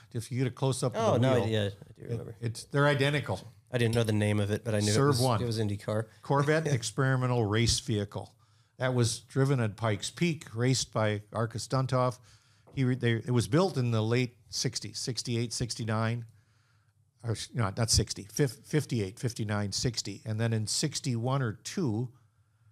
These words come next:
Speaker 1: it was taken back to their studio, and they made it into a show car, and they took it to all the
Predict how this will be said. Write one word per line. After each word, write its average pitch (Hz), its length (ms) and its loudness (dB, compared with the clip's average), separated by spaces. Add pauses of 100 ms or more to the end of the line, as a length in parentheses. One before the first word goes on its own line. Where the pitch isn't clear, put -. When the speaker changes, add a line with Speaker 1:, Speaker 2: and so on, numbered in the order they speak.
(260)
Speaker 1:
it 113 140 -6
was 110 260 -4 (500)
taken 131 340 0
back 117 340 2 (100)
to 117 100 -2
their 107 140 2
studio, 110 720 0
and 107 160 -4
they 110 80 0
made 113 240 2
it 110 120 0
into 110 280 -2
a 92 40 -4
show 151 260 -2
car, 92 280 -6
and 110 80 -12
they 113 100 -10
took 120 220 -6
it 113 160 -6
to 123 200 -8
all 120 340 2
the 113 200 -2